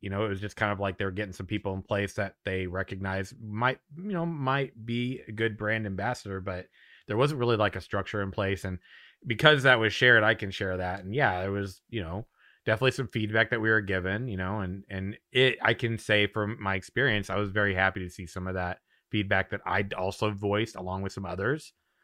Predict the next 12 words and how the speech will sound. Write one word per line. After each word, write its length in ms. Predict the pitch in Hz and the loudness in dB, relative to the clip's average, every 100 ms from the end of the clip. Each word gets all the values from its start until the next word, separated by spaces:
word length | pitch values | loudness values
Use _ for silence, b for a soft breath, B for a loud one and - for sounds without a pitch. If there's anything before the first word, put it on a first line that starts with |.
| _ - | _ 0
was 200 | 113 110 | 2 4
taken 340 | 123 110 110 | 4 6 4
in 200 | 104 107 | 4 4
and 120 | 104 | 2
actually 320 | 95 98 - 92 | 0 -2 -4 -6
considered. 640 | - 90 - 92 113 127 | -6 -8 -4 -2 -2 -2
So, 320 | - 95 90 - b b b | -2 -2 -2 -8 b b b
you 100 | 123 | 2
know, 220 | 113 107 - - | 2 2 -2 -2
like 180 | 110 110 | 2 4
I 60 | |
said, 340 | 107 127 104 | 4 6 4